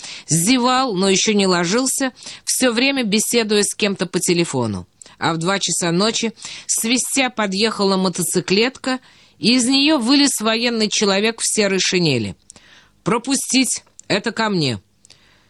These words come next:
Человек доставил полковнику объемистый узел в простыне, перевязанный крест-накрест веревкою.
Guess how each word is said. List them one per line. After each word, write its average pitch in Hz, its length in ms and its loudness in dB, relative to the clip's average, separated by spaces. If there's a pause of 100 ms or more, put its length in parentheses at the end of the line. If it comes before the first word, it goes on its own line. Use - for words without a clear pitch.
(120)
Человек 180 480 0
доставил 180 500 0
полковнику 180 800 0 (360)
объемистый 233 880 0
узел 247 400 2
в - 120 -8
простыне, 220 640 0
перевязанный 190 720 0
крест-накрест 196 920 -2
веревкою. 143 720 -2